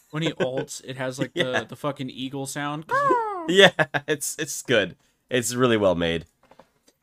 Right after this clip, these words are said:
Speaker 2: Um, I also do like the one that recently came out, the Arcana Rise. I think that looks cool, but I like that skin line in general.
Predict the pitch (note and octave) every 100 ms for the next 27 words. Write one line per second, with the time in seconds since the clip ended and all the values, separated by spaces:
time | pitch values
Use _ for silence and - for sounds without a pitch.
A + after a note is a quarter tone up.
0 | _ - G#2+ G2+ F2+ E2 D#2 - _ _
1 | _ _ _ G2+ B2 D#3 - A2+ G#2+ G2+
2 | F#2+ A#2+ A#2 G#2+ G#2 G2+ G#2+ G#2 F#2 F2
3 | F2+ G#2 - F#2+ G2 G2 F#2 E2+ E2 F#2+
4 | F#2+ G2+ G#2 A2+ G2 F2 D#2 D#2 D#2+ -
5 | E2 D2+ E2+ F#2+ F#2+ E2+ D#2 F2 D#2+ D2
6 | C#2 C#2 D2 C#2+ C#2